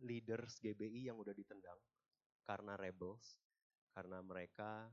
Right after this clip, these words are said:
eh, nggak berhasil transisinya. Ada empat lima orang leaders G B I, dan mereka, eh, concernnya cuma satu, lima-limanya punya, empat lima orang ini punya kesamaan, mereka nggak dikasih makan dari atas.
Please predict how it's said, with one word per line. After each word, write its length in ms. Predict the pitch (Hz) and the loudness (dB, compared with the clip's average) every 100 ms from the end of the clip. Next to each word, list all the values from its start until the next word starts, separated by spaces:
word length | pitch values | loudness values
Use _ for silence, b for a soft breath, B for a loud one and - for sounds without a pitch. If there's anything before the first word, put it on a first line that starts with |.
| - _ - | -14 _ -8
eh, 480 | 98 92 90 90 90 92 - | -4 -4 -4 -6 -8 -16 -2
nggak 160 | 113 117 | 4 4
berhasil 560 | 117 117 110 123 123 123 _ | 4 2 2 2 2 0 _
transisinya. 640 | 113 104 110 - 98 104 135 _ _ _ _ _ - | 0 0 0 -2 -4 -4 -8 _ _ _ _ _ -4
Ada 240 | 104 101 | 2 2
empat 240 | 101 107 107 | 2 -2 0
lima 240 | 101 101 | 0 0
orang 160 | 101 101 | 0 -2
leaders 480 | 98 101 104 - | -2 -2 -4 -6
G 160 | - 101 | -4 0
B 80 | 95 | 0
I, 180 | 98 131 - _ _ B B B _ _ - - | -2 -6 -10 _ _ B B B _ _ -20 -4
dan 160 | 113 | -2
mereka, 560 | 113 110 104 - 127 151 - _ _ _ _ _ _ _ - 110 | 0 2 2 4 4 4 -2 _ _ _ _ _ _ _ -8 -4
eh, 240 | 104 104 107 120 | -2 -2 0 2
concernnya 400 | 117 120 123 143 | 2 2 2 2
cuma 240 | 123 104 | 0 -2
satu, 320 | 110 - 127 120 - - | -2 -4 -4 -6 -18 -6
lima-limanya 560 | 120 117 117 117 123 151 | 0 4 4 4 2 0
punya, 240 | 131 120 | -2 -4
empat 320 | 110 117 127 123 | -4 2 2 2
lima 160 | 113 | 0
orang 240 | 110 117 120 | 2 2 0
ini 80 | |
punya 160 | 151 127 | -2 -2
kesamaan, 560 | 117 - 101 101 113 135 | -4 -6 -8 -8 -10 -6
mereka 240 | 123 120 147 | -4 -2 -4
nggak 240 | 120 104 | -6 -8
dikasih 160 | 104 107 | -10 -12
makan 260 | 92 104 104 | -14 -12 -12
dari 160 | 92 90 | -12 -12
atas. 400 | _ - - | _ -20 -20